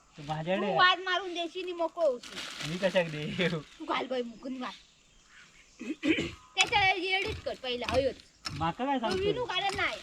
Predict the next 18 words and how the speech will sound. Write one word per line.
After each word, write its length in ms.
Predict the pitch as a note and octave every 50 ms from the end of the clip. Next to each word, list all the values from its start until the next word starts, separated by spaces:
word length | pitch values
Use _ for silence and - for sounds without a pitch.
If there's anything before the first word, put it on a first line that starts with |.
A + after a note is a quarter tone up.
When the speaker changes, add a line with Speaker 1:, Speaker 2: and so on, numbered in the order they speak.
| - - -
Speaker 1:
हे 100 | C#4 - -
मी 140 | G3 A#3+ D4+
काय 220 | - F#4 F4 D#4+
करू 260 | D#4 E4+ G4+ F#4 F#4 E4+
वेडी? 340 | E4+ D4+ D#4+ E4+ F4+ E4 D#4+
Speaker 2:
मी 500 | F4+ F#4 F4 - - - - B3+ D#4 F#4+
नाही 260 | G#4 A4 G#4+ A4 A4
तर 60 | -
त्या 160 | - A#4 A4 G4+ - - E4 E4+ F4 F4 E4+ E4 D#4 D4 -
बघतले 500 | F4+ F#4 F4+ - - - G#4 G4+ G#4 G#4+
नी 120 | G#4 G#4
काढून 300 | F#4 F#4+ E4+ G4 G#4 G#4
टाकतलं. 760 | G4+ F#4 F#4+ - E4 D4+ C#4 B3+ A3+ - - - - - C4 C4 - - _ A#3+ - - - - - - C#4+
Speaker 1:
<laughs> 0 | - - B3+ - - C#4 - - - - - G#3+ G3 - F#3+ - - - G3 - - - - - - _ _ _ -
हे 720 | C4 C#4+ - - - - - - - - - - A3+ A3+
तुका 180 | G#3+ G3+ A#3+ B3+
सांगलेलं 420 | A#3+ A3+ A3 G#3 G#3+ A3 A3 A3
वाक्य. 380 | G#3+ G3 - - - - G3+